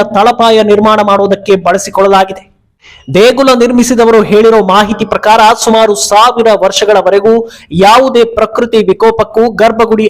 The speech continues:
ಅಲ್ಲಾಡೋದಿಲ್ಲ ಅಂತ. ಅದಕ್ಕೆ ಕಾರಣ ತಳಪಾಯಕ್ಕೆ ಹೆಚ್ಚಿನ ಒತ್ತು ಕೊಟ್ಟು ನಿರ್ಮಾಣ ಮಾಡಿರೋದು. ಅಡಿಪಾಯಕ್ಕಾಗಿ ಸುಮಾರು ನಲವತ್ತು ಅಡಿ ಆಳವನ್ನ ಮಾಡಲಾಗಿದ್ದು, ಸುಮಾರು ನಾಲ್ಕು ಕೋಟಿ ಕೆಜಿ ತೂಕದ ಕಲ್ಲುಗಳನ್ನ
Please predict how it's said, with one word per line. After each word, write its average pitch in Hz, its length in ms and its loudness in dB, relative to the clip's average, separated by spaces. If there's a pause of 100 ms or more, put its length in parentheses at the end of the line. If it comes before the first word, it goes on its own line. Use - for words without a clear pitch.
(100)
ಅಲ್ಲಾಡೋದಿಲ್ಲ 208 640 2
ಅಂತ. 190 260 0 (920)
ಅದಕ್ಕೆ 240 380 0
ಕಾರಣ 208 360 2 (240)
ತಳಪಾಯಕ್ಕೆ 226 680 0
ಹೆಚ್ಚಿನ 208 440 -2
ಒತ್ತು 196 300 -2
ಕೊಟ್ಟು 220 600 -2
ನಿರ್ಮಾಣ 208 420 0
ಮಾಡಿರೋದು. 202 580 -2 (840)
ಅಡಿಪಾಯಕ್ಕಾಗಿ 254 880 2
ಸುಮಾರು 226 540 0
ನಲವತ್ತು 247 460 2
ಅಡಿ 226 260 0
ಆಳವನ್ನ 220 560 2
ಮಾಡಲಾಗಿದ್ದು, 202 720 0
ಸುಮಾರು 220 580 0
ನಾಲ್ಕು 254 560 0
ಕೋಟಿ 240 480 0
ಕೆಜಿ 226 380 2
ತೂಕದ 220 400 0
ಕಲ್ಲುಗಳನ್ನ 208 580 0